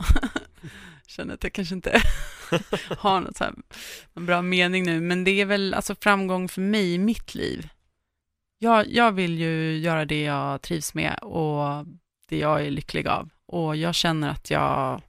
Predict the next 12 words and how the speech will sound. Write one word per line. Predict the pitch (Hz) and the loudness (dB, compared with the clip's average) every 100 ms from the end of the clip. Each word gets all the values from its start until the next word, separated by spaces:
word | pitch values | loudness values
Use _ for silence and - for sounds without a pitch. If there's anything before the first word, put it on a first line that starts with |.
| _ _ _ _ _ | _ _ _ _ _
jag | - | -8
känner | - 294 | 0 2
mig | 208 | 2
faktiskt | - 160 - | -4 -8 -8
rätt | - | -8
framgångsrik. | - 170 175 - - | -6 -2 -2 -2 -2
Jag | 190 | 0
känner | - 269 190 | 2 2 2
att | 160 - | 0 0
jag | 165 | 0
gör | 180 - - | 0 2 2
det. | - - | 2 -2